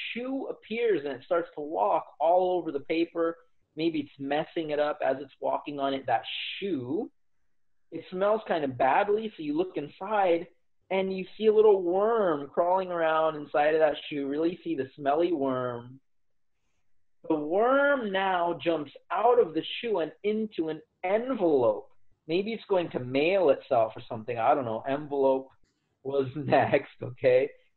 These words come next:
To see that. A pencil appears out of thin air, and it starts to write very quickly all over that envelope. Maybe it's addressing it, the pencil.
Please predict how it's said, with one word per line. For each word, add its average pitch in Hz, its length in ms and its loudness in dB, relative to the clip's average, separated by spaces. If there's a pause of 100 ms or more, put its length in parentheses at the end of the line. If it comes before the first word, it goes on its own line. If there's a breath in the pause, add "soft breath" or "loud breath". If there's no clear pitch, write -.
(120)
To 127 80 -16 (100)
see 190 180 -6
that. 123 380 4 (560)
A 156 60 -6 (120)
pencil 262 720 2
appears 175 400 0
out 147 80 -4
of 147 60 -2 (100)
thin 202 180 4
air, 165 300 2
and 165 100 -6
it 160 120 -8
starts 214 260 -2
to 208 80 -2
write 180 380 2
very 180 200 2
quickly 180 460 0
all 170 260 2
over 175 200 -2
that 165 220 4
envelope. 156 400 0
Maybe 220 200 -2
it's 262 140 -4
addressing 147 580 0
it, 104 120 -16 (340)
the 131 100 -8
pencil. 143 560 -8